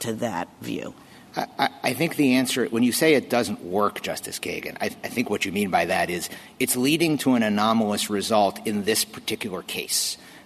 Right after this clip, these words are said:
Speaker 2: That, in
Speaker 1: Well,
Speaker 2: this,
Speaker 1: not
Speaker 2: it,
Speaker 1: just in this
Speaker 2: that doesn't
Speaker 1: particular case. It leads to an anomalous result in the case of anybody who has lots of three-point offenses, both violent and nonviolent, let's say, but does not have,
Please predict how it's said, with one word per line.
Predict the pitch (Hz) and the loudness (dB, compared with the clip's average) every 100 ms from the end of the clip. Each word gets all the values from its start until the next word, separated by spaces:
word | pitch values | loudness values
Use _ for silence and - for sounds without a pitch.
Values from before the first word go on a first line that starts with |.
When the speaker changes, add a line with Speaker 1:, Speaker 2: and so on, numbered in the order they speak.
| - | 0
Speaker 2:
That, | 131 135 - - | 2 2 0 2
in | 339 | 6
Speaker 1:
Well, | |
Speaker 2:
this, | 311 | 8
Speaker 1:
not | 320 | 8
Speaker 2:
it, | |
Speaker 1:
just | 285 262 240 | 6 4 4
in | 196 | 4
this | 202 | 4
Speaker 2:
that | - | 4
doesn't | 185 190 | 4 4
Speaker 1:
particular | 175 151 139 | 4 4 4
case. | - 139 202 - - | 4 4 4 2 2
It | 180 139 - | 2 0 -4
leads | 180 202 208 | 2 4 4
to | - | 4
an | 160 | 6
anomalous | 147 143 156 165 160 147 | 6 6 6 4 2 0
result | 131 175 151 160 - - - | 0 4 4 2 -2 -20 0
in | 151 | 2
the | 147 | 4
case | 175 160 143 | 4 2 2
of | - | 2
anybody | 151 240 175 120 117 127 185 - - - - | 6 6 6 4 2 4 2 -2 -20 -20 0
who | 175 | 2
has | 160 156 147 135 | 6 4 4 4
lots | 147 170 196 - | 6 6 4 2
of | 156 | 0
three-point | - - 165 160 143 131 127 | 0 2 2 4 2 4 2
offenses, | 131 135 120 113 131 151 | 0 2 0 2 0 0
both | - 131 127 | 0 0 2
violent | 127 131 139 127 127 123 120 | 2 4 4 2 0 -2 0
and | 131 139 131 | 2 2 2
nonviolent, | 127 120 120 113 113 110 113 - | 2 2 2 2 2 0 -2 -2
let's | 117 - | -2 -2
say, | - 110 120 - - - - - | -2 0 0 -2 -14 -20 -4 0
but | 151 | 2
does | 151 143 | 2 2
not | 151 185 226 - | 4 6 6 4
have, | 120 110 107 131 - | 0 2 2 2 -2